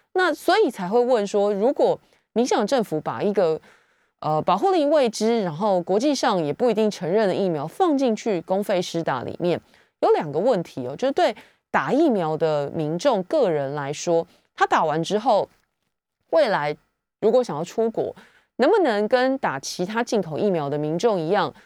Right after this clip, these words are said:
得到相同的认可，或者是未来如果疫苗护照的话，打高端的人能不能拿得到其他国家的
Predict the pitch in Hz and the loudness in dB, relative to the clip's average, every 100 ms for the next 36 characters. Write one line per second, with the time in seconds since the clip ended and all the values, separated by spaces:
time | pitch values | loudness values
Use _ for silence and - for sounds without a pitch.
0 | _ - 185 240 202 226 214 208 156 180 | _ -2 2 2 0 -2 -4 -2 -2 0
1 | 226 160 - - - 226 151 196 247 247 | 0 0 -6 -10 -2 -2 0 -2 0 0
2 | 180 160 185 185 160 196 180 135 151 202 | 0 0 0 0 0 -2 -4 -4 -4 -4
3 | 175 156 143 147 180 - - _ _ _ | -2 -2 -2 -4 -8 -8 -16 _ _ _
4 | _ - 160 175 392 415 392 240 175 170 | _ -6 -4 2 4 4 4 2 0 0
5 | 196 190 165 147 156 190 156 - _ _ | 0 0 -2 -2 -2 -2 -2 -4 _ _
6 | - - 180 185 196 190 156 160 156 147 | -14 -4 -2 0 0 0 -2 -2 -2 -2
7 | 127 | -4